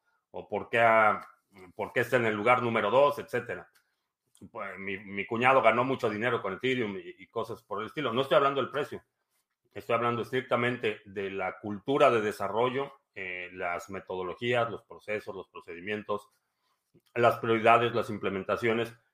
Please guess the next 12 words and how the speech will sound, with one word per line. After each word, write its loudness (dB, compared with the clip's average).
Todo 8
eso... 2
Eh, -6
veo 4
demasiadas 2
similitudes -4
con -8
Ethereum -6
como -12
para, -6
eh, -8
ponerle, 2